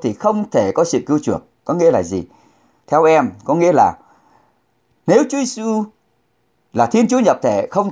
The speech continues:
tỏ mình ra qua nhân tính của người nói chung, xác thịt của người nói riêng, thì chúng ta không biết gì về Thiên Chúa hết và không được cứu rỗi.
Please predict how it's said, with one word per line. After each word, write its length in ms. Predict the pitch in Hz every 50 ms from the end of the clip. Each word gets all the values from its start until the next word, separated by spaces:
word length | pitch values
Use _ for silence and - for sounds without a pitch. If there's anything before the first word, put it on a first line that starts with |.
| -
tỏ 260 | - 123 - - 120 143
mình 160 | 180 156 117 104
ra 260 | 127 139 156 - - _ _ _ _ _ _ _ _ _ _ _ _
qua 540 | - 151 165 180 190 190 190 185 185 180 170 170 _ _ - - - - _ _ _ _ _ _ _ _ _
nhân 220 | - 185 226 214 185
tính 200 | 165 196 240 240
của 120 | 240 120
người 240 | 107 104 113 110 101
nói 140 | 101 127 151 -
chung, 260 | - 165 156 147 139 -
xác 360 | - - - 175 196 196 - -
thịt 140 | 131 117 -
của 100 | - 98
người 200 | 95 95 98 95
nói 140 | 104 127 135
riêng, 180 | 131 143 127 - - _ _ _ _ _ _ _ _ _ _ _ _ _ _ _ _ _
thì 340 | - 147 156 147 120 101 - _ _ _ _ _ _ _ _ -
chúng 140 | - 147 151
ta 180 | 160 156 147
không 300 | 139 - - 156 151 131 123 123
biết 240 | 117 143 175 185 185
gì 240 | 175 104 117 107 95
về 160 | 85 101 95
Thiên 220 | - - 123 123 -
Chúa 160 | - 117 127
hết 220 | 123 135 - - _ _ _ _ _ _ -
và 160 | 104 104 95
không 220 | - - 127 123
được 140 | 107 92 -
cứu 140 | - 113 123
rỗi. 180 | 110 92 110